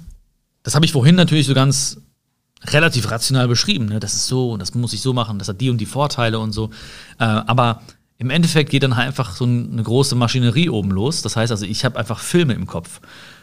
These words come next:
ne? Ähm, ein ganz klares Beispiel ist, so ein, ist, ist, äh,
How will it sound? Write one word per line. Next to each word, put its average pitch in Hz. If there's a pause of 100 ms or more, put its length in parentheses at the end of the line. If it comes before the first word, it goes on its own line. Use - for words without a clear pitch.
(120)
ne? 107 (680)
Ähm, 107 (1500)
ein 117
ganz 131
klares 123
Beispiel 131
ist, 120
so 131
ein, 110
ist, -
ist, -
äh, 101